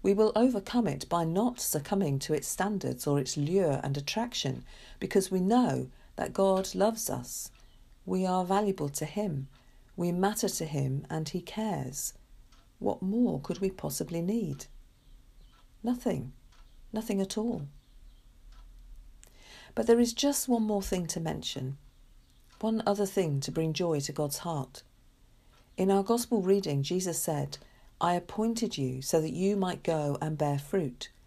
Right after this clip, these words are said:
fruit that will last." Are we sharing this precious, life-giving, joy-bringing knowledge with others?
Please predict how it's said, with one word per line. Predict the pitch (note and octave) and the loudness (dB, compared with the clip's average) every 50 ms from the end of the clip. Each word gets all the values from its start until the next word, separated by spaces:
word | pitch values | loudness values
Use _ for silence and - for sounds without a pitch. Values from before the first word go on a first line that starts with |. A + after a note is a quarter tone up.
| - - - | -20 -20 -20
fruit | - - - - F3 D#3 - - | -20 -10 -4 -4 -4 -2 -2 -4
that | C#3+ - - | -6 -6 -4
will | D3+ C#3+ | -4 -4
last." | D3 D#3+ F3 F3+ E3 C#3 C#3 D3 - - - - - - - - - - - _ - - - - - _ - - - - - - - - - - - - - - - - - - - - - | -4 -2 -4 -4 -4 -6 -8 -10 -12 -14 -14 -16 -18 -20 -20 -20 -20 -20 -20 _ -20 -20 -20 -20 -20 _ -20 -20 -20 -20 -20 -20 -20 -20 -20 -20 -20 -20 -20 -20 -20 -20 -20 -20 -18 -12 -6
Are | E3 E3+ F#3 G3 | -4 -2 -2 0
we | A3 G#3+ | 0 0
sharing | F#3+ - - F3 F3 F3 F#3 G3 G#3 F#3+ | 0 0 0 0 0 2 2 0 0 0
this | D#3 D3 - | -2 -4 -6
precious, | - - E3+ D#3+ - - F#3+ F#3+ - - - | -6 -6 -4 -4 -4 -4 -4 -4 -4 -4 -2
life-giving, | D3 D3+ D#3 D#3+ D#3+ - - F3+ E3+ - F3+ F#3 F#3+ F#3+ F#3 | 0 2 2 0 0 -2 -4 -4 -2 -2 0 -2 -2 -2 -2
joy-bringing | - D#3 D#3+ E3 D#3+ E3 F3 E3+ E3+ E3+ E3+ D#3+ | -2 0 0 0 0 -2 -2 -4 -2 -2 -2 -2
knowledge | D#3 D3+ D3+ D#3 D#3+ D#3+ - | -2 -2 -2 -4 -6 -6 -6
with | - E3+ - | -8 -4 -4
others? | C#3+ C#3+ D3 D#3+ D#3+ - - - | -4 -4 -4 -6 -8 -8 -10 -12